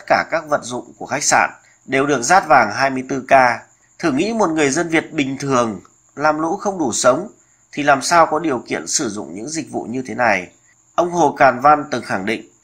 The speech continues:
khách sạn Vịnh Vàng sẽ đóng góp vào việc đáp ứng nhu cầu du lịch khách Trung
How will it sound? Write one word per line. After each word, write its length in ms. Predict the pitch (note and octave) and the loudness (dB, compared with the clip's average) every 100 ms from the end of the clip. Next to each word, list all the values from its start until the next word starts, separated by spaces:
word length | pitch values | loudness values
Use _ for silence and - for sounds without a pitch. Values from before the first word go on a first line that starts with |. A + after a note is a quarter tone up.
| _ _ | _ _
khách 200 | - A3 | -2 2
sạn 200 | G#3 D3 | 4 4
Vịnh 200 | D3+ B2+ | 0 0
Vàng 340 | B2+ A#2+ A2+ G2+ - - - | 6 6 4 -2 -14 -20 -8
sẽ 240 | - D#3 | 0 4
đóng 200 | D#3+ D#3+ | 4 4
góp 180 | G#3+ A3+ | 4 4
vào 300 | D#3 C3 A#2+ | 6 6 6
việc 360 | A2 A#2 G#2 - | 4 -2 -2 -2
đáp 220 | D#3+ G#3 | 0 0
ứng 280 | C#3 C3+ G3 - - | -2 -4 -6 -12 -10
nhu 200 | D#3 E3+ | -4 -2
cầu 240 | D3+ A2+ | 0 0
du 160 | A2 D3+ | -2 -2
lịch 260 | A#2 - | -4 -6
khách 200 | - D#3 - | -8 -8 -6
Trung 180 | C3+ | -10